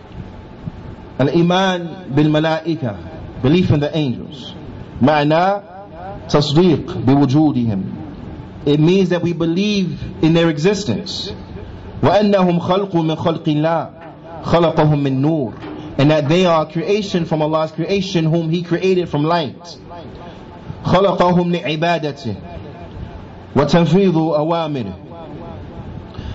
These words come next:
That Allah Ta'ala, He created them so as to worship Him, وتنفيذ أوامره, and that they may carry out His commands.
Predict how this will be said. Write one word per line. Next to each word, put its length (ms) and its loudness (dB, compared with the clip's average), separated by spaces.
That 120 4
Allah 400 2
Ta'ala, 720 -2
He 100 -2
created 520 0
them 340 -2
so 160 2
as 300 2
to 80 4
worship 500 2
Him, 220 0
وتنفيذ 500 4
أوامره, 840 0
and 180 4
that 240 -2
they 160 4
may 140 0
carry 380 2
out 360 0
His 140 4
commands. 800 2